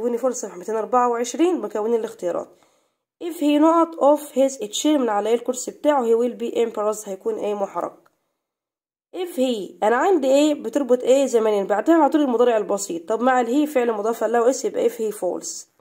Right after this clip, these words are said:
تمام؟ If she برضو مع الشي في قاعدة if فعل مضاف له اس، her homework she will be nervous يبقى forgets.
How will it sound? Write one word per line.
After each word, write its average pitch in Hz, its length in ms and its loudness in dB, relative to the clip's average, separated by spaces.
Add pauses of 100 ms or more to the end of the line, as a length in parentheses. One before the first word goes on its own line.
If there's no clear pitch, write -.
تمام؟ 247 400 -4 (1080)
If 349 120 -10
she 240 460 -4 (880)
برضو 294 300 0
مع 240 180 2
الشي 240 460 -4
في - 160 -16
قاعدة 294 540 4
if 370 40 -2
فعل 269 460 0
مضاف 214 340 0
له 226 400 2
اس، - 240 -4
her 226 200 0
homework 247 400 2
she 233 140 -2
will 233 200 2
be 220 100 2
nervous 180 380 -4
يبقى - 180 -8
forgets. 185 600 -4